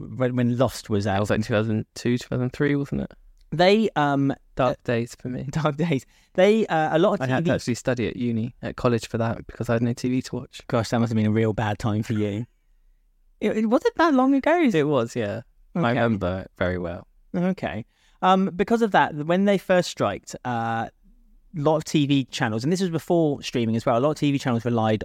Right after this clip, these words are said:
Speaker 1: on reality television. That's why there was a huge boom, because reality stars went under a union and there ne-, there was no need for writers because it's reality.
Speaker 2: Mm-hmm.
Speaker 1: And so they, you know, it was all real life and presented as it was happening.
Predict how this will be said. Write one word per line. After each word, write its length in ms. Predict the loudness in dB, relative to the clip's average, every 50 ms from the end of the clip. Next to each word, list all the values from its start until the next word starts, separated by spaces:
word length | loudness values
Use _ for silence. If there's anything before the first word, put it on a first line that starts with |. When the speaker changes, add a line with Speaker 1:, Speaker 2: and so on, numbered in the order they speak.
| -2
Speaker 1:
on 200 | 0 0 2 2
reality 340 | 2 2 2 0 -2 -4 -4
television. 420 | -2 0 2 2 2 0 -2 -2
That's 180 | -2 -4 -4 -2
why 120 | -2 0
there 80 | 0 0
was 80 | 0 -2
a 100 | -2 -4 -6 -14 -20 _ _ -4
huge 520 | -2 0 2 2 2 2 2 0 -2 0
boom, 420 | 2 2 2 2 2 -2 -4 -6 -8 _
because 380 | -6 -4 0 2 0 0 0 -4 _ _ _ _ _ _ 0
reality 340 | 2 4 4 4 4 2 -2
stars 540 | -2 0 0 2 2 2 2 2 0 -2 -2
went 220 | -2 -2 0 0
under 420 | 0 0 0 0 0 0 0 0 -2 -2
a 40 | -4
union 480 | -2 -2 0 0 0 0 0 0 0
and 400 | 0 0 -2 0 0 0 -2 -4 -8 _ _ _ -2
there 220 | 0 0 0 0 -2 -6 -6
ne-, 240 | -2 0 0 0 0
there 100 | 0 0
was 80 | 2 2
no 100 | 2 2
need 160 | 2 2 2 0
for 140 | 0 2
writers 420 | 4 4 4 4 2 -2 -4 -4 -4
because 280 | -4 -4 -2 -2 -2
it's 280 | -2 -4 -6 -6 -10 -10
reality. 720 | -4 0 2 4 4 4 2 -2 -4 -4 -4 -4 -4 -6 -8 _ _ -20 -20 _ _ _ -2
Speaker 2:
Mm-hmm. 400 | -2 -2 0 -2 -2 -2 -2 -2 -4 -8 -6
Speaker 1:
And 260 | -2 0 2 2 2
so 220 | 2 2 2 2 2
they, 160 | 2 2 2
you 220 | 2 0 0 0
know, 180 | 0 0 -2 -4 -4 -4
it 120 | -2 0
was 160 | 0 0 0
all 220 | 0 0 0 0 -2
real 360 | -4 -4 0 2 2 4 4
life 320 | 4 2 2 2 0 0
and 160 | 0 -2 0 -2
presented 460 | -2 -4 -2 -2 -2 -2 -2 -2 -2
as 160 | 0 -2 -2
it 120 | -4 -4 -4
was 200 | -2 -2 -2 -2
happening. 560 | 0 -2 -2 -2 -2 -2 -4 -4 -4 -8 -10